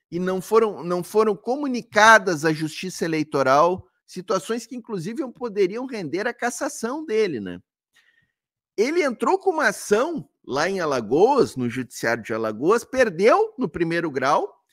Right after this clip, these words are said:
e no segundo grau, o Tribunal de Alagoas suspe-, eh, mandou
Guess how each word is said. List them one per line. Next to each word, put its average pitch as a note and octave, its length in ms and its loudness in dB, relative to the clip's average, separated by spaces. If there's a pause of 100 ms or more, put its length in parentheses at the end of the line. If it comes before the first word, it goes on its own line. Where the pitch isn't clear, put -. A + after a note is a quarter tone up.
(260)
e G#3+ 120 -8
no B3 200 -4
segundo C#4 540 -6
grau, G#3+ 360 6
o D4+ 60 -6
Tribunal G#3 560 -6
de C#4+ 100 -4
Alagoas F#3+ 580 -2
suspe-, - 460 -12
eh, F#3+ 200 -2
mandou G3 520 2